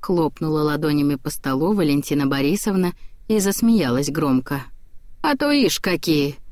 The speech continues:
Чего-то раньше, когда ты нездорова была, никто тебе никаких предложений не делал.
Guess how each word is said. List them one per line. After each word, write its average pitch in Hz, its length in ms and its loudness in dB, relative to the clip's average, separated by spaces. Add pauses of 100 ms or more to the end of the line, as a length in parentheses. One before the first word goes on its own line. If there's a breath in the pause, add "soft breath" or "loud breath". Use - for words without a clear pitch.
(300)
Чего-то 180 480 0
раньше, 175 320 0
когда 175 340 -2
ты 175 100 -2
нездорова 180 580 2
была, 156 280 2
никто 160 440 0
тебе 190 260 2
никаких 160 520 -2
предложений 156 760 2
не 233 180 4
делал. 131 420 2